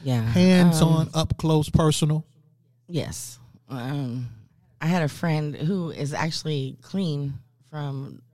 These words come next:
Speaker 1: drugs and alcohol for over twenty years, but she lost her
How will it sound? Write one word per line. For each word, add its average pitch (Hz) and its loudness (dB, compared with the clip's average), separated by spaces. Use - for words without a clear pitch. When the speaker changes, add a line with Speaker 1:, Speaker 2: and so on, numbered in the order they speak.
Speaker 1:
drugs 156 0
and 135 2
alcohol 123 -2
for 131 -4
over 127 0
twenty 135 -2
years, 139 -6
but 139 -10
she 156 -2
lost 135 -2
her 110 -4